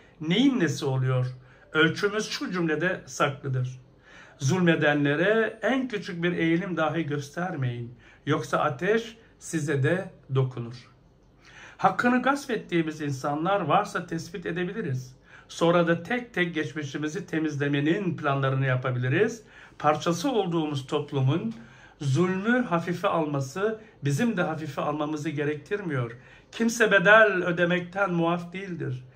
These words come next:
İstediğimiz başarı değil midir? Mazlumların tarafında olan yaratıcının tarafına geçmeyecek miyiz? Hangi vicdan zulmü bu hoş karşılayan kalbe yardımcı olmak ister? Her şeye kötülük yapan insanın duaları nasıl kabul edilsin?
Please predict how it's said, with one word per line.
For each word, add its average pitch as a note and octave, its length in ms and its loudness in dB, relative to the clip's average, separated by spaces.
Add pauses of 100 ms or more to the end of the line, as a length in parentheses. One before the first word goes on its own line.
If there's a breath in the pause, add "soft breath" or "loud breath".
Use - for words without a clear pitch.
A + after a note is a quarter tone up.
(260 loud breath)
İstediğimiz F#3+ 680 -2
başarı F#3+ 420 0
değil B3+ 200 0
midir? C#3 380 -2 (340 loud breath)
Mazlumların E3+ 840 4
tarafında E3 520 0
olan D3+ 220 0
yaratıcının D#3 840 0
tarafına D3+ 420 -2
geçmeyecek G#3+ 720 -2
miyiz? B2+ 380 -6 (360 loud breath)
Hangi A3 400 2
vicdan F3 340 2
zulmü D#3+ 420 -2
bu C3+ 100 -2
hoş G#3 220 0
karşılayan D#3+ 540 0
kalbe D3+ 300 0
yardımcı D3 480 -2
olmak D#3 360 -2
ister? G3+ 500 2 (460 loud breath)
Her A3 220 6
şeye F3 320 0
kötülük F3+ 400 -4
yapan A3+ 480 0 (300 loud breath)
insanın E3 540 2
duaları D#3 640 2 (240 loud breath)
nasıl F#3 480 0
kabul C3+ 280 -2
edilsin? B2 560 -6